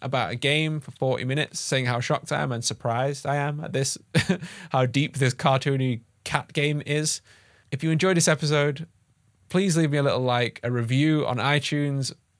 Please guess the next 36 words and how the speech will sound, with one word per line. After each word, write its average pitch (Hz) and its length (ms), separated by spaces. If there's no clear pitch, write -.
or - 120
Podchaser, 147 800
wherever 143 300
you're 147 160
listening, 120 480
Spotify, 131 880
Podcast 135 400
Addict, 127 400
Cephalopod, 160 760
I 117 160
hope, - 400
because - 320
that - 180
platform 139 580
is 117 200
really 143 320
doing 135 260
well, 123 380
coming 139 240
up 135 120
on 120 140
some 113 160
amazing 139 640
numbers 120 320
for - 100
listeners. 110 380
So - 80
thank 139 300
you 135 60
everyone 127 180
who's 120 100
downloaded 120 360
the 110 100
app - 160
so 120 180
far. 110 360